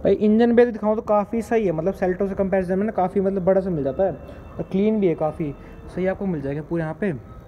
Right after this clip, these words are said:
बाकी भाई थोड़ी बहुत मेरे को ना देखो ये इधर दिखाऊँ तो यहाँ पे हल्की फुल्की ना wiring देखो expose दिख रही है हल्की सी ना।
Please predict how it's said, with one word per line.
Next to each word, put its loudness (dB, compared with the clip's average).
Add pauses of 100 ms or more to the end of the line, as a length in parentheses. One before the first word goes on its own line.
(800)
बाकी 0
भाई 2
थोड़ी 0
बहुत 0
मेरे 0
को -2
ना 2
देखो 0
ये 2
इधर 0
दिखाऊँ -2
तो -4
यहाँ -2
पे -2
हल्की -4
फुल्की -4
ना 0
wiring 0
देखो -4
expose -2
दिख -6
रही -2
है 0
हल्की -4
सी -6
ना। -2